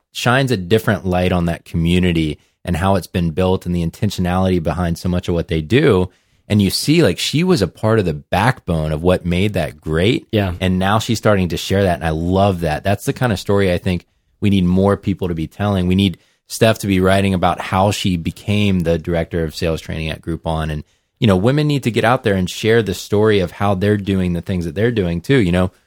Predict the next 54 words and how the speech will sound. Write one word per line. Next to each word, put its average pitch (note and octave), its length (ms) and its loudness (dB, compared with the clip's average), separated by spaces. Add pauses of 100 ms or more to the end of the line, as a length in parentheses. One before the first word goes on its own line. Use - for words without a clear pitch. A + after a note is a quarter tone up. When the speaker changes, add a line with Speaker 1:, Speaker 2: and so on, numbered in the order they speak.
(160)
Speaker 1:
womansplain A2+ 680 4
us F2 140 0
some E2+ 220 0
stuff E2 400 -2
and F2 160 -2
don't G2 200 0
just B2 180 -2
leave A#2+ 80 6
Speaker 2:
Yeah. A2+ 80 4
Speaker 1:
it G#2+ 40 2
up G#2+ 160 0
to - 80 -4
the F#2 120 0
men F#2+ 220 0
to G#2+ 60 0
say, G2 160 -4
"Look F#2+ 160 -2
at G2+ 60 -4
how F2+ 100 0
great G2 280 0
I G2+ 100 2
am." D#2+ 340 -8 (140)
Speaker 2:
Mm-hmm. A#2 340 2
Speaker 1:
Uh, F2+ 220 4 (100)
'cause G2 260 2
there's G2+ 200 4
plenty A#2+ 240 -2
of G2 60 -2
stories A2+ 240 0
to G2 40 -4
be F2+ 80 0
told F#2 200 -2
on F2 80 -2
that G2+ 160 -2
end E2 160 -6
too. A2 240 0 (180)
Speaker 2:
So - 160 4
what F3 120 6
do G3 60 6
we G3 120 4
do? F#3 220 2
That, C#3 200 4
I D3+ 40 4
mean, D#3 120 6
back - 160 4
to - 80 -6
that D#3+ 140 4
question D#3+ 340 2
about, B2 180 4
like, A#2 140 2
what C3 200 6
do D#3+ 100 4
we C#3 140 2
do A2 540 2